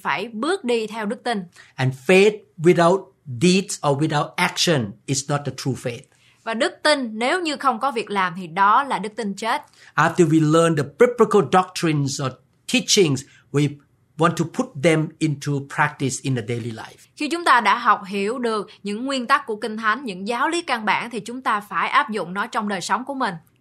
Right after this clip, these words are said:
Speaker 2: In this teaching, we're gonna learn some basic Christian doctrines.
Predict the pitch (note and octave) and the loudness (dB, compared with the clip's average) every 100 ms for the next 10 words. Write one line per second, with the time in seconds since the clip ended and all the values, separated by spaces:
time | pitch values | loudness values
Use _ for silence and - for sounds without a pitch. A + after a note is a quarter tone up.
0 | _ G#3 G#3+ A#3 G#3 - _ _ - G#3+ | _ 4 4 2 0 -6 _ _ 0 2
1 | - G3 D3 A2+ E3 G3 F3 D#3 D3+ D3 | 4 4 4 2 2 4 2 2 2 2
2 | D3 - D3 C#3 C#3 _ _ - B2 F#3 | 0 0 0 0 -6 _ _ -8 6 6
3 | F#3+ E3+ - - - G#3 - D3 C3+ D3 | 6 2 -4 -4 0 0 0 -2 2 0
4 | D3 - A#2+ G2+ - - | 0 -6 -6 -6 -10 -10